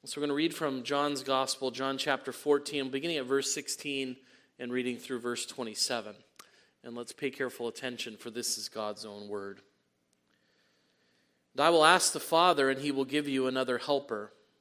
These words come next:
to be with you forever, even the Spirit of truth,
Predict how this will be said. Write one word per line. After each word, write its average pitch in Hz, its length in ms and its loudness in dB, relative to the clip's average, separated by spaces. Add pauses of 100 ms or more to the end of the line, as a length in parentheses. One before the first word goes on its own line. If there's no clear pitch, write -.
(640)
to - 80 -18
be 135 160 0
with 151 320 0
you 131 160 0
forever, 127 600 0 (920)
even 151 320 0
the 131 80 -4
Spirit 156 480 4
of 123 160 -4
truth, - 680 -2